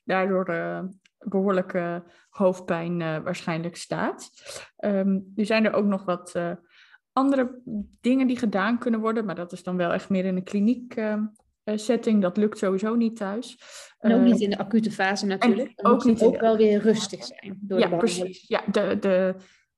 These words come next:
Speaker 1: eh, meest acute, heftige pijnlijkheid, zeg maar, het moet tot rust zijn, inderdaad.
Speaker 2: Ja.
Speaker 1: Ehm, dan kan er een, eh, zoals dat dan mooi heet, een, eh, cyclosporine-implantaat, eh, kan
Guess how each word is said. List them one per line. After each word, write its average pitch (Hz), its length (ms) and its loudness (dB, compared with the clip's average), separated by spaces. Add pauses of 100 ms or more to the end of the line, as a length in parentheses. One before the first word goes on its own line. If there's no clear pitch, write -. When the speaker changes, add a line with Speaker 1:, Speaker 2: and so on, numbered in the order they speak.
(100)
Speaker 1:
eh, 196 100 -10 (520)
meest 202 640 2 (680)
acute, 262 600 -2
heftige 202 460 -2
pijnlijkheid, 202 600 -2
zeg - 160 -10
maar, 175 100 -6
het 175 80 -6
moet 226 160 4
tot 202 180 -2
rust 165 240 -4
zijn, 147 280 -6
inderdaad. - 580 -8 (320)
Speaker 2:
Ja. - 200 -8
Speaker 1:
Ehm, 202 320 -2 (140)
dan 220 340 2
kan 247 220 2
er 220 220 0
een, 185 380 -4 (400)
eh, 185 140 -8
zoals 196 220 -4
dat 196 160 -2
dan 190 180 2
mooi 190 260 4
heet, 185 320 2
een, 190 260 0
eh, 185 280 -8
cyclosporine-implantaat, 233 1700 0 (300)
eh, 208 260 0
kan 208 420 -4